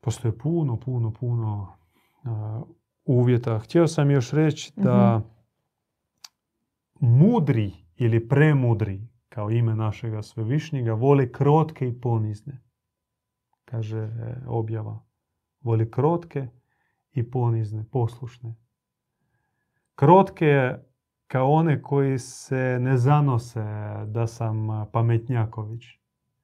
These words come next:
Speaker 1: Jer, e, zaista mudra duša je ona koja je vrlo skromnog mišljenja o sebi.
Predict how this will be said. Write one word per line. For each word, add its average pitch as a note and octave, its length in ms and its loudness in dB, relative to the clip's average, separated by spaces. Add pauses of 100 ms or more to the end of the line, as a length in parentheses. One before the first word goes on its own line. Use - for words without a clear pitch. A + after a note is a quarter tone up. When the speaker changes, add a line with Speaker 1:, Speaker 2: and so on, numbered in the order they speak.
(600)
Speaker 1:
Jer, A#2 480 -2
e, G#2+ 480 -6 (540)
zaista D#3 500 2
mudra B2 720 2 (1400)
duša C3+ 720 -2 (160)
je A#2 300 -2
ona D3 460 0
koja A#2+ 640 -4 (140)
je A#2 500 -6
vrlo D3+ 540 2
skromnog B2+ 680 -2
mišljenja A2 580 -6
o G#2+ 80 -12
sebi. G#2+ 500 -16